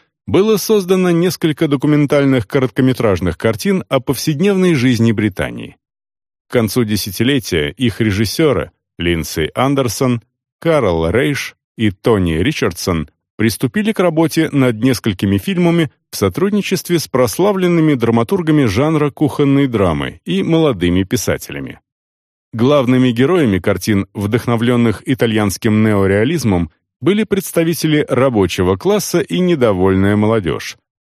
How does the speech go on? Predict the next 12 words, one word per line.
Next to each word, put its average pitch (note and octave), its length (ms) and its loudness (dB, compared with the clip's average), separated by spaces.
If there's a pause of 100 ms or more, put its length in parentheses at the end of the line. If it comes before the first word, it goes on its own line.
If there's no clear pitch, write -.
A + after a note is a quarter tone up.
(120)
Люди, A2 440 0
чья A2+ 400 0
жизнь A#2 420 0
до F2+ 160 2
тех A2 360 -2
пор - 320 0
оказывалась F3+ 760 0
в D3 80 -8
британском C#3+ 640 0
кино G#2+ 480 0
на A2 220 2
задворках. D2 800 -4